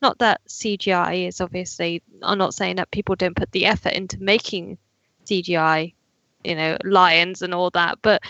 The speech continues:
there's something a little bit more authentic to me of what, of seeing s-, the process of the h-, you know, from the, you know, a sketch on a page to actually seeing it all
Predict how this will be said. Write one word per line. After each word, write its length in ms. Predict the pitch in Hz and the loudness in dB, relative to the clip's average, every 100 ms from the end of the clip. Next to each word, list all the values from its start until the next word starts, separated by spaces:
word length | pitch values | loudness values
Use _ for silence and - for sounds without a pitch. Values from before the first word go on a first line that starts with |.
| - _ | -20 _
there's 140 | 220 - | -10 -2
something 580 | 262 247 269 240 233 - _ _ _ _ _ _ - | -2 2 0 0 -6 -14 _ _ _ _ _ _ -4
a 100 | 220 | 0
little 240 | 220 220 - | 2 4 4
bit 160 | - | 2
more 400 | 220 214 208 214 - | 2 0 0 -4 -8
authentic 720 | 208 - 226 240 - - - | -10 0 0 2 -4 -8 -8
to 160 | - 170 | -8 -6
me 300 | 170 165 165 | -2 -2 0
of 160 | 180 - | -2 -2
what, 180 | 202 - _ _ | -2 -2 _ _
of 200 | 208 185 | 0 0
seeing 360 | - 240 214 208 | 0 2 2 0
s-, 180 | - - _ - 202 | -6 -16 _ -18 0
the 220 | 214 190 - | 2 2 2
process 560 | 233 233 - 190 - | 4 4 4 -2 -2
of 100 | 165 - - - _ - | -8 -10 -20 -20 _ -8
the 60 | - | -8
h-, 60 | - - - | -8 -12 -4
you 140 | 226 | 2
know, 140 | 208 190 | 4 2
from 460 | - 208 196 190 - _ _ _ _ | 2 2 2 -4 -14 _ _ _ _
the, 120 | 190 - _ _ - | -10 -10 _ _ -6
you 100 | 208 | 0
know, 180 | 190 180 _ - | 2 0 _ -20
a 180 | - 202 | -4 -2
sketch 580 | - - 254 - - - | -2 0 2 2 2 4
on 140 | 226 | 4
a 80 | 208 | 4
page 640 | - 240 220 208 185 - | 2 4 4 4 0 -2
to 360 | - 202 190 185 - - | 0 0 2 0 -4 -4
actually 300 | - - 220 | -2 0 -4
seeing 320 | - 254 214 | -2 0 2
it 80 | 208 | 2
all 260 | 214 214 | 4 2